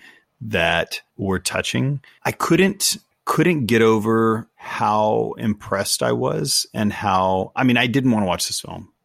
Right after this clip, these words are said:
I'm, I'm not gonna lie. A Star Is Born was a movie that I had put off watching. I'm not a huge musicals guy. I love music, but I just don't typically go after the musicals genre. And yet,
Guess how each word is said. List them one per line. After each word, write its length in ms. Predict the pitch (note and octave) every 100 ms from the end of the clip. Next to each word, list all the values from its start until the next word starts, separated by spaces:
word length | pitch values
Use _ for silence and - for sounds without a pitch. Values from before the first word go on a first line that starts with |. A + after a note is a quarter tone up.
| _
I'm, 160 | G#2 G2
I'm 180 | F#2+ F#2+
not 160 | F2
gonna 140 | - E2+
lie. 300 | D#2 E2 - - - - - -
A 40 |
Star 280 | - A#2 A2
Is 120 | G2+
Born 340 | G#2 G#2 G#2 G2+
was 160 | G2
a 40 | G2
movie 280 | F#2+ F#2+
that 260 | F#2 F2+ F#2 - - _ -
I 120 | F#2
had 160 | F2+ -
put 120 | G#2
off 200 | F#2 -
watching. 400 | F#2 - D3 C#3+ -
I'm 160 | G#2+
not 200 | G2+ G#2
a 40 | G#2+
huge 300 | A2+ G#2 F#2+
musicals 540 | F#2+ F#2 G#2 G2+ -
guy. 400 | A2 G2+ A2 G#2+ _ _ _
I 60 | F#2
love 180 | F2 D2+
music, 480 | E2+ E2 B2 C#3 -
but 240 | F2 -
I 60 | G2+
just 280 | A2+ - _ -
don't 340 | A2 A2+ -
typically 420 | - - - G#2+ F#2+
go 300 | E2+ F#2 F2+
after 560 | F2+ - - G2 G2 -
the 120 | F#2+
musicals 680 | F2+ F2 F#2 F#2 F2+ E2+ -
genre. 580 | F2 F2 E2 F2+ A2 C3 -
And 140 | G#2+
yet, 400 | G2+ G2 G2+ -